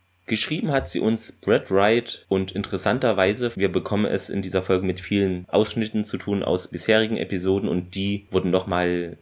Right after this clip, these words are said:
im Credit alle erwähnt, von wem diese Folgen sind. Was eigentlich, finde ich, muss man nicht machen, weil man weiß es ja.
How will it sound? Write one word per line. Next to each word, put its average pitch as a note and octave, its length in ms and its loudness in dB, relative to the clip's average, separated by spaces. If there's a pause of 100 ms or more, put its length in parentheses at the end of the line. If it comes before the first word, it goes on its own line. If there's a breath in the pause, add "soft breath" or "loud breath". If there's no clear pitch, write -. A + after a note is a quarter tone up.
(160)
im F2 160 -6
Credit F2+ 480 0
alle E2+ 240 4
erwähnt, E2+ 480 0
von E2 340 -2
wem E2 220 0
diese F2 200 -4
Folgen E2+ 360 0
sind. D2+ 300 -6 (140)
Was - 460 -4
eigentlich, E2 680 -2
finde D#2+ 180 -2
ich, - 100 -6
muss F2+ 160 -2
man F2+ 100 2
nicht F2 160 -2
machen, F#2 240 0
weil D#2 280 2 (180)
man D#2+ 180 0
weiß E2+ 220 4
es D2+ 100 -6
ja. C#2 160 0